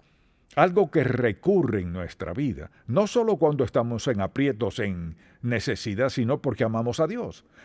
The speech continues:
y estamos agradecidos por quien es Él y lo que hace en nuestra vida. No se puede tener una vida consagrada sin una vida de oración, porque ésta nos conecta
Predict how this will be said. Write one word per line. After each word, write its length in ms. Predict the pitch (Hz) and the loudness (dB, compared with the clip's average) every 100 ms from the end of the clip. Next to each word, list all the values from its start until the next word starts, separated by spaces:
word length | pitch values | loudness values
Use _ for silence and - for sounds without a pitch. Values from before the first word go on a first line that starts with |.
| - | -6
y 80 | 131 | -2
estamos 380 | 156 175 170 170 | 2 4 4 2
agradecidos 720 | 139 135 127 123 151 156 170 | 2 4 2 0 0 0 0
por 200 | - 113 | 0 0
quien 200 | 120 110 | 0 0
es 160 | 131 160 | 0 2
Él 180 | 139 139 | 0 0
y 140 | 131 | 0
lo 160 | 123 117 | 2 0
que 160 | 120 | 0
hace 200 | 127 135 | 0 0
en 80 | 110 | -4
nuestra 300 | 101 - 98 | -4 -4 -6
vida. 360 | 143 196 - - _ _ _ _ - | -6 -8 -12 -18 _ _ _ _ -2
No 160 | 135 190 | 0 2
se 140 | 226 | 2
puede 300 | 202 180 185 | 2 2 2
tener 400 | 175 156 165 160 | 2 2 2 2
una 180 | 160 139 | 2 0
vida 200 | 156 156 | 0 2
consagrada 600 | 170 156 170 143 139 139 | 0 0 0 2 2 2
sin 220 | 156 127 | 0 -2
una 160 | 151 165 | -2 -2
vida 260 | 143 143 | 0 0
de 120 | 135 139 | 2 0
oración, 420 | 139 202 98 - _ _ _ _ | 0 -2 -4 -10 _ _ _ _
porque 400 | 143 131 147 247 | 0 2 0 0
ésta 340 | 247 - 208 | -2 -4 -2
nos 220 | 202 202 - | 0 -2 -2
conecta 1120 | 190 180 151 180 214 - _ 151 165 139 | -2 0 0 0 -2 -6 _ -6 -4 -8